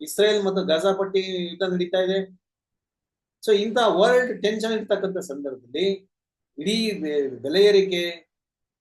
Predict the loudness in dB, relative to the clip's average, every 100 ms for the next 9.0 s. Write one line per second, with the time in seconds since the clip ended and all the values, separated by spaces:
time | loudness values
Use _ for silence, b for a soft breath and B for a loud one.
0 | _ -10 -8 -8 -8 -8 -4 -2 0 -2
1 | -4 -2 0 2 2 2 2 2 0 -8
2 | _ _ _ _ _ _ _ _ _ -12
3 | -6 -4 -2 0 2 2 2 0 2 6
4 | 6 6 0 -2 -4 -8 -10 -14 _ -2
5 | -2 2 2 4 2 -2 -8 -10 -12 -14
6 | -16 -16 -18 _ -20 -20 _ _ 0 0
7 | 0 0 0 -2 -6 -10 -12 -20 -16 -10
8 | -10 -8 -8 -8 -12 -12 -16 -16 -16 -20